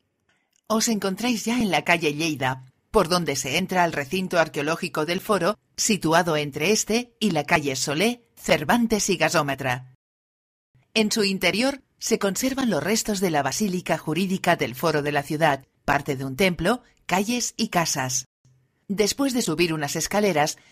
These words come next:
os encontraréis en un terreno de planta rectangular envuelto de columnas.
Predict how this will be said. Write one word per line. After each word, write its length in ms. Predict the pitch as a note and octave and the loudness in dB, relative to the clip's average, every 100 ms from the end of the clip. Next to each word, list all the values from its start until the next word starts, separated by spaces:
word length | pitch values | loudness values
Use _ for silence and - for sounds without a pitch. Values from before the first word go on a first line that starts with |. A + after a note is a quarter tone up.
| _ | _
os 180 | F#3+ G3 | 2 4
encontraréis 640 | G#3 F#3 F#3+ E3 F3 G#3 | 4 2 0 0 0 0
en 100 | F3 | 0
un 120 | F3+ | -2
terreno 400 | F3 C3+ E3 E3+ | -2 0 0 0
de 100 | D3 | -2
planta 320 | C#3 F3 F3+ E3 | 0 0 2 0
rectangular 720 | D3 - E3 F3 G3 D3 C#3+ _ - | -2 -2 0 2 4 4 0 _ 0
envuelto 500 | G#3+ F#3 G#3+ A#3+ A3+ | 2 4 2 2 -2
de 160 | G#3+ G3 | 0 0
columnas. 640 | E3+ D3+ C#3 B2+ C3 - | 0 0 -2 -4 -4 -10